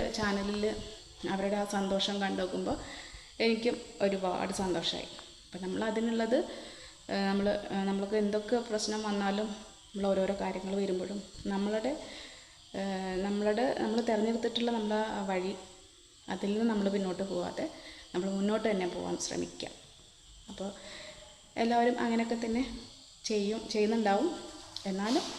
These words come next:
അങ്ങനെ പറ്റാത്തവർക്ക്, അതറിയാത്തവർക്ക് മനസ്സിലാവണമെങ്കിൽ ഒരു വലിയൊരു കാര്യമായിക്കോട്ടെ എന്ന് വിചാരിച്ച് ചെയ്തൊരു വീഡിയോ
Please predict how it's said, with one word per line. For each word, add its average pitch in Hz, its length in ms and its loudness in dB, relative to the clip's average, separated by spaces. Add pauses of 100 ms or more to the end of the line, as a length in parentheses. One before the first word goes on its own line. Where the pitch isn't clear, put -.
(680)
അങ്ങനെ 262 240 6 (500)
പറ്റാത്തവർക്ക്, 226 760 2 (140)
അതറിയാത്തവർക്ക് 208 1000 2 (220)
മനസ്സിലാവണമെങ്കിൽ 190 800 -2 (760)
ഒരു 202 140 0
വലിയൊരു 190 320 2
കാര്യമായിക്കോട്ടെ 175 680 -4 (240)
എന്ന് 196 160 -4
വിചാരിച്ച് 202 520 0
ചെയ്തൊരു 180 360 2
വീഡിയോ 170 180 2